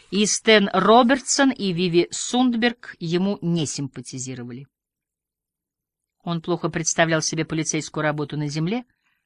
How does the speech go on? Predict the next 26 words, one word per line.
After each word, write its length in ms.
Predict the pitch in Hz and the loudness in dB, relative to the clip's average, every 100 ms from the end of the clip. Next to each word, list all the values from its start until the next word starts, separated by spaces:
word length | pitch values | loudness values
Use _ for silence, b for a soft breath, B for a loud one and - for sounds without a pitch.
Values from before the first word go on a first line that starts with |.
| _ _ _ _ - | _ _ _ _ 0
и 120 | 175 | 2
львиную 440 | 180 180 196 190 | 4 4 4 4
долю 240 | 185 190 175 | 4 4 4
времени 360 | 214 254 240 | 4 4 4
посвящал 580 | 233 180 175 175 180 175 | 2 -2 -2 0 2 2
сугубо 480 | - 175 165 226 226 | 2 -2 0 2 2
административным 1000 | 196 190 202 196 - 170 - 151 156 156 | 2 0 0 -2 -4 -4 -4 -4 -4 -4
вопросам. 600 | 143 - 120 110 - 123 _ _ _ _ _ _ _ _ _ _ | -6 -10 -12 -14 -14 -16 _ _ _ _ _ _ _ _ _ _
"С 140 | - | -8
ним 120 | 160 156 | -4 -2
я 120 | 151 | -2
не 120 | 147 | -2
говорила", — 440 | 151 151 139 120 117 | -2 -2 -2 -6 -10
ответила 420 | - 117 - 117 | -12 -14 -12 -12
Виви. 340 | 117 110 127 _ _ _ _ _ _ _ _ _ _ | -14 -16 -20 _ _ _ _ _ _ _ _ _ _
"Он 140 | 208 | -2
только 240 | 214 220 220 | -2 0 2
потребует, 460 | 226 233 226 214 | 2 4 2 2
чтобы 260 | - 208 208 | -2 0 2
мы 120 | 208 | 2
тщательно 480 | 202 214 196 190 190 | 2 0 0 -2 -2
заполнили 640 | 185 190 190 175 170 165 - _ _ _ _ _ _ | 0 -2 -2 -2 -4 -6 -12 _ _ _ _ _ _
все 460 | _ - - 240 277 | _ -8 -2 0 0
и 20 | |
всяческие 580 | - 175 185 - - 180 | -2 -4 -4 -6 -6 -6
бумажки". 540 | 151 123 120 - - | -4 -6 -8 -10 -16